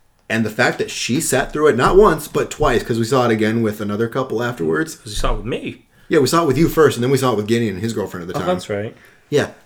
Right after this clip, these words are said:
Speaker 1: that was, oh man. The fact that she saw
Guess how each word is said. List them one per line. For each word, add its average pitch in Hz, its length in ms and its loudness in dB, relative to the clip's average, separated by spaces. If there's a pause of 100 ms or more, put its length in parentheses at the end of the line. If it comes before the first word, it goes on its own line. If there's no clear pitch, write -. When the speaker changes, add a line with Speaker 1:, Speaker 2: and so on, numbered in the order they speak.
(100)
Speaker 1:
that 135 540 0
was, 113 340 -6
oh 127 180 2
man. 104 400 -2 (160)
The - 80 -6
fact 139 320 0
that 120 300 4 (300)
she - 300 -2
saw 123 560 -2